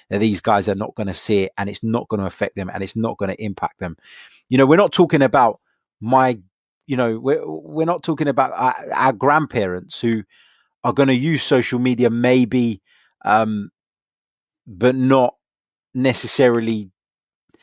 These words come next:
are not necessarily as big on it or, or don't necessarily center their lives around it like younger people do. Um, you know, it might be easier for someone who's, who's less active on it, who's less, uh, I guess, techie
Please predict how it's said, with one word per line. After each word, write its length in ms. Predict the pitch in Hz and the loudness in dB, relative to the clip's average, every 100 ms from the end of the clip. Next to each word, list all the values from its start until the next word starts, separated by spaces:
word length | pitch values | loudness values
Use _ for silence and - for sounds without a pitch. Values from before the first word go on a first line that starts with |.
| _ _ _ _ _ | _ _ _ _ _
are 220 | 104 107 | -4 -2
not 180 | 123 143 | 0 -2
necessarily 460 | 139 120 135 120 117 | -2 0 2 2 2
as 80 | 104 | 0
big 260 | - 127 | 2 4
on 120 | 120 | 4
it 200 | 123 127 - - | 2 -2 -6 -12
or, 220 | 107 107 | -8 -6
or 220 | - 107 107 | -6 -8 0
don't 240 | 127 131 | 0 0
necessarily 760 | 120 - - 123 113 113 107 101 | -4 -6 0 2 2 0 -2 -6
center 380 | - - 127 120 | -4 2 2 2
their 140 | 110 110 | 0 2
lives 360 | 123 131 117 | 4 4 2
around 320 | 110 107 104 | 2 2 2
it 80 | 104 | 2
like 220 | 104 95 - | 0 -2 0
younger 320 | 120 135 123 | 2 2 0
people 340 | - 110 95 95 | -2 -4 -6 -12
do. 260 | 101 98 - _ _ _ _ _ _ - | -10 -10 -12 _ _ _ _ _ _ -2
Um, 520 | 117 123 120 120 - | 2 2 2 -4 -8
you 100 | 139 | -4
know, 80 | 131 | 0
it 100 | 120 | 2
might 200 | 131 139 | 2 2
be 80 | 123 | 2
easier 340 | 131 147 123 | 0 2 0
for 140 | 113 110 | 0 -2
someone 340 | - 113 110 | -2 0 0
who's, 200 | 107 95 | -2 -6
who's 220 | 120 101 | -10 -6
less 360 | 107 120 113 - | -2 0 0 0
active 360 | - - 117 101 | -2 -2 -4 -2
on 140 | 107 | -2
it, 160 | 113 120 | -4 -6
who's 220 | 98 104 | -8 -2
less, 360 | 120 104 - - _ - _ _ - | -2 -2 -4 -12 _ -20 _ _ -4
uh, 420 | 104 101 101 95 92 | 0 2 2 0 -4
I 100 | - | -6
guess, 460 | - 131 - - - - | 0 0 0 -6 -8 -4
techie 540 | 135 - 131 135 | -4 0 0 0